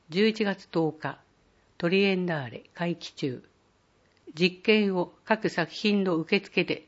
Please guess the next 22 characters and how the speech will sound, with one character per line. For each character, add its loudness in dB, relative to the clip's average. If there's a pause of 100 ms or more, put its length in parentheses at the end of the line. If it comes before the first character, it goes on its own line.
ご -2
提 6
示 -4
い -2
た -2
だ -4
き、 -12 (520)
ご 0
鑑 2
賞 2
く -4
だ 0
さ -8
い。 -10 (1500)
オ 6
ン 4
ラ 4
イ 2
ン 0
購 4
入 2
は -4